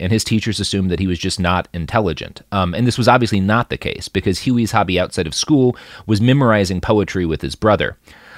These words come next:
Um, but it was not until his high school counselor told him that he was too dumb for college that Huey P. Newton decided he had to prove them all wrong. So for two straight years, he studied like a madman,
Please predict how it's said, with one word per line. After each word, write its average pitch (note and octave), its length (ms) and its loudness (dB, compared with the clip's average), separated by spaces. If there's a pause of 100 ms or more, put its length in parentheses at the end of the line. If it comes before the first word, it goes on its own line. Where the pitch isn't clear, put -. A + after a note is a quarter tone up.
(140)
Um, A2+ 300 2
but C3+ 100 4
it C#3 40 4
was B2+ 100 2
not D#3 160 2
until F3 200 0
his C3 120 2
high C3 140 0
school B2+ 220 -2
counselor G#2+ 500 -2
told A2 260 -2
him A2+ 80 -2
that F#2+ 120 -2
he G2 100 -2
was F2+ 180 -4
too A2 160 -2
dumb F#2+ 240 2
for - 140 -8
college E2+ 480 0
that - 100 -6
Huey F#2+ 260 -4
P. F2+ 160 -6
Newton E2 280 -4
decided D#2 400 -2
he E2 80 -4
had D#2+ 200 -2
to C#2+ 60 -8
prove D2+ 260 -8
them C#2+ 140 -6
all C2+ 140 -6
wrong. D#2+ 340 -2 (400)
So B2+ 140 -2
for A2 100 2
two F#3 220 0
straight D3+ 340 0
years, A2 280 0
he F#2+ 100 -2
studied G#2+ 360 0
like F#2 200 0
a E2+ 40 -2
madman, G2 640 2